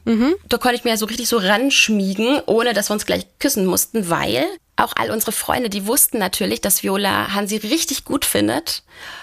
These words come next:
Speaker 2: Und ich wusste das natürlich auch und ich war echt hin und her gerissen zwischen dem Gefühl so, „Boah, ey, was machst denn du hier eigentlich?“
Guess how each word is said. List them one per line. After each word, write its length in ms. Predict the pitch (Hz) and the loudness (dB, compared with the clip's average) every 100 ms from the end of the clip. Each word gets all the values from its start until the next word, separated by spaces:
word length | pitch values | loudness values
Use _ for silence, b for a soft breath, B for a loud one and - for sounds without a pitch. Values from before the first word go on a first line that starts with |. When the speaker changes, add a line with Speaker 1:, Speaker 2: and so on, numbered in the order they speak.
| B B - | B B -2
Speaker 2:
Und 340 | 220 226 220 - - - | 0 0 -4 -10 -10 -6
ich 180 | - - | -2 0
wusste 200 | 285 - | 0 2
das 160 | 269 | 0
natürlich 420 | 262 285 262 - - | 0 0 -2 -2 -2
auch 140 | 285 | 0
und 80 | 226 | -2
ich 100 | 220 | 0
war 100 | - | -2
echt 140 | 269 | -2
hin 120 | 277 | 0
und 80 | 269 | 0
her 120 | 262 | 0
gerissen 360 | 233 233 262 269 | 0 0 0 0
zwischen 280 | 233 220 233 | 0 0 0
dem 120 | 226 | 0
Gefühl 320 | 240 - 240 | -2 0 0
so, 160 | 240 240 | 0 -2
„Boah, 280 | 208 160 - | -2 -2 0
ey, 240 | - 87 - _ _ _ | -2 -2 -6 _ _ _
was 260 | 190 202 202 | -6 -4 -2
machst 460 | 233 202 - - 220 | 0 0 0 -4 -4
denn 60 | |
du 100 | 196 | -4
hier 180 | 208 - | -2 -2
eigentlich?“ 680 | - 190 185 269 - - | -2 -4 -4 -6 -8 -14